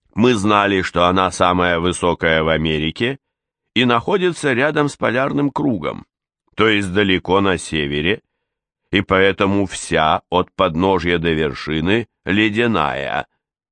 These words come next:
снежная. Ещё с МакКинли у автора было связано соднящее чувство беды.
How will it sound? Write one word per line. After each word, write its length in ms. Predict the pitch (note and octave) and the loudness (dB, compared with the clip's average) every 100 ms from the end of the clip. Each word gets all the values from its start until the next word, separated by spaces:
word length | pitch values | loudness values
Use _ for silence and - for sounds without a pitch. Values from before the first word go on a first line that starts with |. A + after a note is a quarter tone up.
| _ | _
снежная. 880 | - F#2+ B2+ F#2+ C#2+ B1 - - - _ _ _ _ _ _ | -8 0 2 0 -4 -10 -14 -18 -20 _ _ _ _ _ _
Ещё 540 | - A2 - - B2 A2+ | 0 0 0 0 0 0
с 100 | G2+ | 0
МакКинли 840 | G2 - - F#2 F2 F2+ G#2 G#2+ | 0 -2 -4 0 0 2 0 0
у 140 | F#2 F2 | 0 0
автора 680 | D#2+ D#2 - F2 F#2 A2+ - _ _ _ _ _ | 2 0 -4 -2 0 -2 -8 _ _ _ _ _
было 420 | - E3+ F3 D#3+ | 0 2 2 0
связано 760 | C#3 - C3+ C3 C3 C3 B2+ A#2+ _ _ _ | -2 -4 -4 -2 0 2 0 -2 _ _ _
соднящее 880 | - A2+ G#2+ A2+ A2+ G#2+ - G2 F#2+ | -2 -2 0 2 0 -2 -2 0 0
чувство 560 | - B2 C3 - A2+ A2+ | 0 -2 -4 -4 -2 0
беды. 540 | F2 A2 G#2 G#2 F#2 | 0 0 0 -2 -2